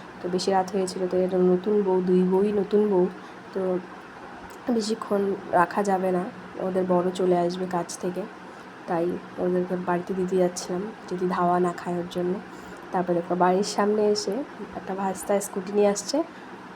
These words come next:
বৌ-, বৌদি, বড় বৌদি স্কুটি নিয়ে চলে গেল। স্কুটিটা নিয়ে ভাবছিলাম যে পড়ে না যায়, তো দেখি না ভালোই চালাচ্ছিল। এদিকে সবাই দাঁড়িয়েছিলাম, তারপরে ছোটো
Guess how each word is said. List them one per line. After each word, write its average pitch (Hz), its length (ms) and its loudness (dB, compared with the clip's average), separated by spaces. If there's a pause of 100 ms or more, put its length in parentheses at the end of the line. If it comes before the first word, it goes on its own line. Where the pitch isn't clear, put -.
(120)
বৌ-, 180 220 4
বৌদি, 180 240 6
বড় 180 240 4
বৌদি 185 280 2
স্কুটি 185 380 -6
নিয়ে 208 160 2
চলে 180 240 0
গেল। 190 260 -6 (800)
স্কুটিটা 180 440 -4
নিয়ে 175 300 0 (1000)
ভাবছিলাম 190 440 0
যে 190 100 0 (120)
পড়ে 185 240 4
না 185 180 2
যায়, 180 240 0 (240)
তো 190 60 -6
দেখি 190 240 -6
না 175 200 0
ভালোই 175 280 0
চালাচ্ছিল। 180 520 -2 (760)
এদিকে 185 220 -4
সবাই 190 240 -2
দাঁড়িয়েছিলাম, 185 560 0
তারপরে 185 520 0 (220)
ছোটো 185 220 -4